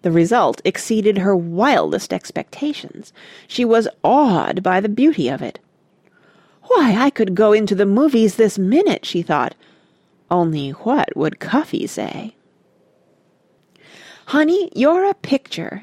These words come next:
exclaimed Miss Pearl, clasping her hands in admiration.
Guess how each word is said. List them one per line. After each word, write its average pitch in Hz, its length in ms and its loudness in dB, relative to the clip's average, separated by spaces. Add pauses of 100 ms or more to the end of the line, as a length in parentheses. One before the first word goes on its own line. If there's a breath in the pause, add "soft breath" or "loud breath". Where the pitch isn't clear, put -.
exclaimed 170 500 -2
Miss 165 200 -4
Pearl, 160 420 -4 (300 loud breath)
clasping 180 480 -4
her 175 140 -2
hands 175 460 -8
in 180 120 -6
admiration. 165 720 -8